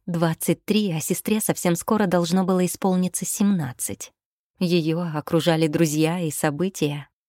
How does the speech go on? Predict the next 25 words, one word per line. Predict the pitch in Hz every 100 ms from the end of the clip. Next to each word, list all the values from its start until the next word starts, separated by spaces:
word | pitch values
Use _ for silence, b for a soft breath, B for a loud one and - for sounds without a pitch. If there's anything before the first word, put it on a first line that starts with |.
| _ -
Со | -
мной | 247 202 160 170
же | 160 175
в | 170
ее | 175 165 156
возрасте, | 151 180 180 156 - 156 165
а | 170
по | 160
правде | - 156 143 139
сказать | - 160 151 151
и | 156
сейчас, | - 160 - 226 - - _ _ -
было | 247 262 233
совсем | - 151 - 190 202 151
иначе. | 135 135 139 - 175 - _ _ -
Наверное, | 214 202 214 196 180 170
все | - 180
дело | 165 170 160
в |
способностях, | - 165 147 180 165 139 - - -
которые | - 165 165 156
передались | 156 160 147 156 147 139 -
мне | 170 160 151
от | -
матери. | 165 139 - 156 160